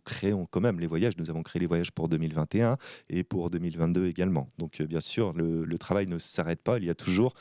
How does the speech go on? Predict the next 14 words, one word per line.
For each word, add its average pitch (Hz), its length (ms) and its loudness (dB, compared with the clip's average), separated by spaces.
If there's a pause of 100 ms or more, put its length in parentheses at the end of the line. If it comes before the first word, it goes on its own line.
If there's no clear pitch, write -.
(240)
des 95 140 0
voyages 92 340 2
à 87 60 0
monter. 87 380 0 (320)
Euh, 82 160 0
simplement, 82 420 -2
il 101 80 -2
faut 95 280 -2
juste 87 380 -6
attendre 90 320 -2
l'ouverture, 80 480 -4
euh, 76 40 -6 (260)
des 101 80 2
frontières. - 580 -4